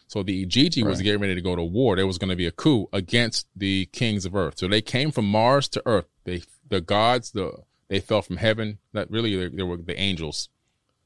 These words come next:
Speaker 1: It was a, they were a lower class than the level of Enki and Enlil. They didn't call them gods. They were like angels. They fell from heaven to earth. They came from Mars down to earth to go to war. And the Atrahasis, they encircled the camp in Africa of Enlil and Enki and Anu,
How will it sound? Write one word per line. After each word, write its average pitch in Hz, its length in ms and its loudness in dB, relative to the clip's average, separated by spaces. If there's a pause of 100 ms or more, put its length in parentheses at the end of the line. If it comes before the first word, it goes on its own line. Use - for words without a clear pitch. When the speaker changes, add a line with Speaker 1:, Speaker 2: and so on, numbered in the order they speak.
(120)
Speaker 1:
It - 40 -12
was 90 120 -6
a, 98 140 -2
they 110 180 0
were 113 160 2
a 87 80 0
lower 98 360 2
class 92 480 -2 (100)
than 85 480 -4
the 87 100 -6
level 87 220 -2
of 85 100 -6
Enki 95 300 -6
and 82 80 -6
Enlil. 82 400 -4
They 85 100 -4
didn't 90 180 -2
call 107 120 0
them 85 140 -4
gods. 85 260 -4
They 85 80 -6
were 82 80 -4
like 82 220 -4 (280)
angels. 90 400 -4 (360)
They 98 140 2
fell 120 220 4
from 95 140 -4
heaven 113 280 0
to 95 60 -2
earth. 107 140 0
They 85 100 -6
came 107 160 -4
from 87 160 -6
Mars 107 340 0
down 101 280 0
to - 80 -8
earth 107 280 -6
to 95 100 -6
go 92 160 0
to 90 60 -2
war. 104 360 2
And 101 160 -2
the 87 40 -4
Atrahasis, 101 680 2
they 101 160 4
encircled 127 480 2
the 101 60 2
camp 113 400 0 (260)
in 101 160 -2
Africa 92 540 0 (420)
of 95 160 4
Enlil 113 480 2
and 104 280 -2
Enki 107 340 -2
and 95 160 -2
Anu, 90 400 0